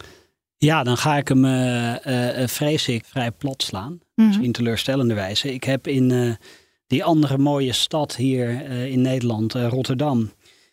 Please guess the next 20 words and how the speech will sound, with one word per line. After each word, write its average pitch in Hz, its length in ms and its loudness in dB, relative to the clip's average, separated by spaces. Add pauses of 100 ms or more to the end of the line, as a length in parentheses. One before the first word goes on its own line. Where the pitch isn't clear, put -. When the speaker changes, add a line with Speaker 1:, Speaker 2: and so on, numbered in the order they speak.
(220)
Speaker 1:
heb 135 140 -4
ik 147 80 -4
een 139 100 2
college 156 540 0
gezien, 131 520 2
eh, 123 300 0
jaren 139 320 -2
geleden 131 400 0
al, 120 140 0
dat 127 220 -4
een, 127 160 2
eh, 123 180 -2
doel 143 280 2
stelde 120 420 -4
op, 120 360 -6
eh, 113 180 -4
uitstroom 123 520 0
in 113 80 2
de 110 60 -2
bijstand. 131 680 -4